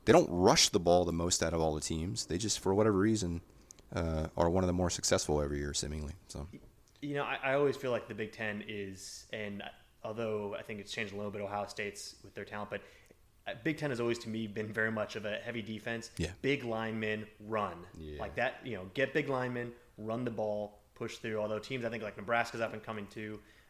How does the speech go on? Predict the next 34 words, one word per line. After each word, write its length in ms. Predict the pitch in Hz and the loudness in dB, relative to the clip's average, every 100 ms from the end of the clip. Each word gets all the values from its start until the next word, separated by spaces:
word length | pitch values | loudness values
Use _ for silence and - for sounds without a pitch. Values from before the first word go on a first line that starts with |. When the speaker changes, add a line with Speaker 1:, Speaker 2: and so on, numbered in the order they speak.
| - | -12
Speaker 2:
I, 60 | |
I 160 | 110 117 | -10 -8
think 160 | 113 107 | -6 -2
they 100 | 107 | -2
have 120 | 104 | -4
some 220 | - 107 | -8 -10
talent, 280 | 101 104 101 | -8 -8 -8
a 40 | |
little 280 | 107 113 113 | -10 -10 -8
bit 120 | 104 | -8
more 120 | 104 104 | -10 -10
passing. 460 | 104 104 101 107 | -4 -4 -4 -8
Ohio 240 | 101 107 104 | -6 -4 -4
State's 440 | - 104 101 - - - | -4 -6 -6 -12 -20 -12
obviously 300 | 107 101 - | -8 -8 -8
had 140 | 101 98 | -6 -6
a 40 | |
lot 200 | 95 95 | -4 -4
of 60 | 95 | -4
talent 300 | - 101 98 - - - _ | -6 -8 -8 -14 -20 -20 _
going 180 | 117 101 | -10 -8
beyond 380 | 98 95 101 104 | -6 -6 -6 -6
that. 240 | 104 107 - - - | -6 -8 -12 -10 -6
Speaker 1:
Yep. 160 | 82 | -6
Speaker 2:
Um, 200 | 98 95 98 | -6 -12 -6
so 140 | 123 | -2
I 40 | |
guess 140 | 117 117 | -2 -2
I'm, 140 | 117 117 | -4 -6
I'm 60 | |
more 120 | 113 110 | -6 -6
so 100 | 107 | -6
thinking 180 | 113 | -6
Wisconsin, 720 | 98 - 107 104 - 104 101 | -8 -8 -8 -8 -8 -8 -8